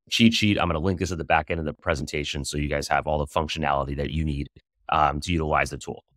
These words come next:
So first, we're just gonna look at, like, a simple prompt formula. Again, like, this is how we can create the image and how to think about it. Like, try to break it down into visual building blocks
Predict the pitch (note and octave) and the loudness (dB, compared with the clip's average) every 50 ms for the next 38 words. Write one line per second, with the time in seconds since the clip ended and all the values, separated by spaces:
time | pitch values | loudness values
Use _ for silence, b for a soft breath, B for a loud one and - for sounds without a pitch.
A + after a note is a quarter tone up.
0 | _ - - F#2 D#2 C#2+ - - _ _ _ _ _ _ _ _ _ _ _ _ | _ 0 2 2 2 2 0 -6 _ _ _ _ _ _ _ _ _ _ _ _
1 | _ _ _ - E3+ F3 D#3+ D3 D3 C#3+ A#2 - C#3+ B2 A#2+ B2+ A#2+ C3 F2+ G#2+ | _ _ _ 6 6 6 6 2 -2 -4 -2 0 2 2 4 4 2 2 2 2
2 | A2 F#2+ F2 - - - A#2+ A#2 A2+ A2 G2+ E2+ - - G2 F2 D#2+ D2+ - F2 | 2 2 0 -2 2 4 4 4 6 4 2 2 4 4 4 4 4 2 -2 -2
3 | E2 D2+ D2 C#2+ C2 B1 - - _ _ - F#2 E2+ E2 C#2+ C2+ C#2 C#2 D2 - | 0 0 0 0 -2 -4 -8 -14 _ _ -6 -2 0 0 0 0 -2 -8 -10 -6
4 | - A2+ A#2 B2 A#2+ B2+ A#2+ A2+ A2 A2+ - - G#2+ G2 F#2 E2 - - - G2+ | -6 -6 -4 0 4 4 4 6 4 2 0 0 0 2 2 0 -4 -2 2 6
5 | G2+ F#2+ F#2 - D#2 D2 F2 F2 E2+ D2+ D2+ D#2 F2+ F2 D#2+ - - - - F#2 | 6 6 6 4 0 -2 0 -2 -2 -4 -2 0 2 2 0 -2 -6 -6 -6 -6
6 | D#2 - C#2+ C#2 C2+ A#1 A1+ - - - B1+ - - _ _ _ _ _ _ _ | -4 -4 -4 -4 -4 -4 -4 -6 -10 -10 -12 -14 -14 _ _ _ _ _ _ _
7 | _ _ _ - - C3+ D3+ D3+ D3+ D#3 C3 C3+ A2+ A2+ G#2 G#2 G#2 G2 G2+ E2+ | _ _ _ 2 2 4 4 4 0 -2 -2 2 4 6 6 6 6 2 0 0
8 | D#2+ F#2+ G2 F#2 G2 F#2 F#2+ F2 - - - D#2 E2 D#2+ F#2+ F#2+ F#2+ F#2 G2 G#2 | 0 0 0 0 0 0 0 -2 -2 -2 -2 -2 0 0 0 0 2 6 6 6
9 | G#2 A2 - - - - | 6 6 4 -4 -8 -10